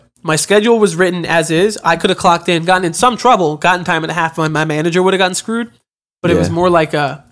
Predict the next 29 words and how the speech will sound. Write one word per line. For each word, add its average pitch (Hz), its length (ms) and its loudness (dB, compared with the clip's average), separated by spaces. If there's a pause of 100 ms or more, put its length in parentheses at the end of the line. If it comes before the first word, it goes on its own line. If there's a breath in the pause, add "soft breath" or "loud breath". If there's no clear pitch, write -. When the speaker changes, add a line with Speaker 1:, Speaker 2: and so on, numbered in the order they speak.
(2000)
Speaker 1:
I 170 100 2
wanna 180 200 4
keep 175 240 -4
good 165 160 2
graces. 165 460 0
I'm 170 120 -4
not 165 160 -2
gonna, 165 120 -2
like, 147 180 -2
risk 160 360 -2
the 170 100 0
relationship 151 520 -2
I 151 60 0
have 151 200 -2
with 156 100 -4
a 156 40 -4
bunch 151 200 -2
of 151 80 -6
managers 160 680 -2 (160)
just 165 220 -4
for 156 360 -4
one 165 340 0
day 156 180 2
of 156 80 0
time 160 220 -2
and 160 60 -2
a 165 40 0
half 160 160 0
overtime. 180 480 -2